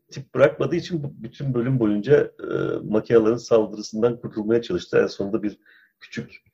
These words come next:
e, tip bırakınca rahata erdiler. Dolayısıyla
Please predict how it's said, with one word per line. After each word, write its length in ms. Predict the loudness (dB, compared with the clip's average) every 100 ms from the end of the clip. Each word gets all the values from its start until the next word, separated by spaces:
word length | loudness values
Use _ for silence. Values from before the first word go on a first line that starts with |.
| _ _ _
e, 220 | -2 -2 0
tip 280 | -4 2
bırakınca 680 | 4 4 4 6 8 8 4 -8 _ _ _ _ _ _ -20 _ _ _ 2
rahata 280 | 2 6 6
erdiler. 420 | 6 4 0 -2 -6 -2
Dolayısıyla 440 | 0 0 0 -2